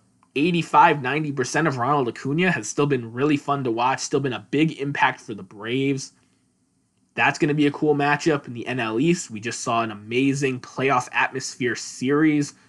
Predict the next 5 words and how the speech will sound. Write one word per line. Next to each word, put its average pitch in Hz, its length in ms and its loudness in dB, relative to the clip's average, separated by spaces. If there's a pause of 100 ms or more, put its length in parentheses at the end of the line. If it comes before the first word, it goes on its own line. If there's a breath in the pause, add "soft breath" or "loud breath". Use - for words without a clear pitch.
(160 soft breath)
between 156 500 0
Atlanta 170 640 2
and 151 340 0 (180)
New 147 100 -2
York. 147 420 2